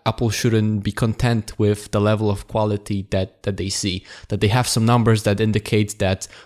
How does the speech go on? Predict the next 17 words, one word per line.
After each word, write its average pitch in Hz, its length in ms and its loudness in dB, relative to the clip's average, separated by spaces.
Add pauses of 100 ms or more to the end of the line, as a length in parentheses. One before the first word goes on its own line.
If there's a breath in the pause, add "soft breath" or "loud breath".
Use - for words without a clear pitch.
(120 loud breath)
oh, 135 360 4
measuring 110 400 4
by, 95 400 2 (420 loud breath)
I 113 80 0
don't 104 100 4
know, 98 40 2
number 110 320 4
of 101 160 -2
crashes 131 480 2
or 107 80 4
whatever, 117 680 2
it's - 180 -4
better 117 300 0
than 107 320 0
it's 104 200 0
ever 110 180 4
been, 120 340 0